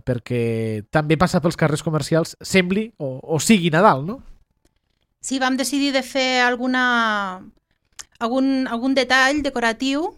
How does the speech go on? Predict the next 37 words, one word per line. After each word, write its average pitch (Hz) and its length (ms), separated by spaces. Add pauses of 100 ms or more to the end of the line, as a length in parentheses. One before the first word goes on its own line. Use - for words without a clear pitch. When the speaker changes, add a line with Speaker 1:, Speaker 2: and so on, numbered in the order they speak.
(140)
Speaker 2:
que - 80
es 233 80
veiés 226 280
des 240 120
del 240 180
carrer 247 460 (880)
i 226 640
com 220 160
que 220 140
també 220 300
estàvem 262 260
una 254 100
miqueta 240 280
al 226 80
damunt, 254 340
no 240 80
havia 226 160
molt 226 320
de, 202 720 (340)
de 208 220
temps, 269 540 (580)
havíem 233 320
bastant 233 320 (340)
diferents 233 380
propostes, 277 640
però 240 160
al 226 80
final 226 220
vam 247 180
optar 240 320
per, 233 480 (260)
per 233 140
un 226 100
arbret, 202 460
un, 214 400 (240)
un 240 160
avet. 277 380